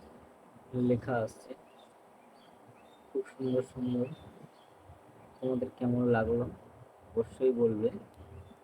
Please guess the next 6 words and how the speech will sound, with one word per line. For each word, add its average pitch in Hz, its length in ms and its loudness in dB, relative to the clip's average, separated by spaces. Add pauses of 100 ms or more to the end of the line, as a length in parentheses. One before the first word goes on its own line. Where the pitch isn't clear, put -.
দেখো 107 180 0 (100)
এবার 113 220 2
লিখছি 117 240 -4 (100)
গুড 117 240 2
ইভিনিং, 117 280 2 (1700)
দিয়ে 117 220 4